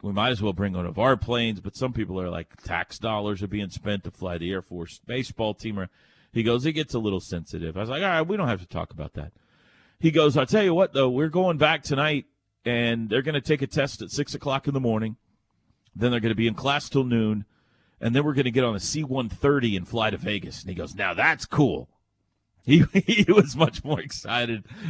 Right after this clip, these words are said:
about hopping in the C one thirty than, uh, the vice president's plane. So, anyway, he talked about his team, and I was like, "Has anybody got special stories on this team or anything?" And he's like,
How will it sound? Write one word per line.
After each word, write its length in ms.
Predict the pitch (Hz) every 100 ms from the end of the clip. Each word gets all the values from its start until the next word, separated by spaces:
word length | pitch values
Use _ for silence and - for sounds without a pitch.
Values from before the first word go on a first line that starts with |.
| 120
about 320 | 131 127 123
hopping 320 | 127 139 135
in 120 | 127 120
the 100 | 107
C 200 | - 135
one 260 | 117 110
thirty 420 | 87 120 117 98
than, 320 | 87 92 85 87
uh, 200 | 85 85 _ _ _
the 100 | -
vice 280 | 92 107 104
president's 540 | - 107 95 85 76
plane. 340 | - 78 76 73 _ _ _ _ _ _ _ _ _ - -
So, 440 | - 107 95 165 _ _ _ -
anyway, 400 | 208 160 104 87 _ _ _ _ _ _ _ _ _ _ _
he 100 | -
talked 260 | 185 180 151
about 220 | 123 120
his 160 | 107 -
team, 400 | - 113 110 104
and 220 | 92 90
I 100 | -
was 120 | 104
like, 140 | 110 110
"Has 80 | 139
anybody 320 | 170 165 143
got 220 | 120 113 _ _ _ _
special 440 | _ - 131 110 110
stories 460 | - 113 110 110
on 140 | 104 104
this 120 | 104
team 240 | - 107
or 60 | 104
anything?" 360 | 104 101 107 104
And 40 |
he's 160 | 95 92
like, 140 | 92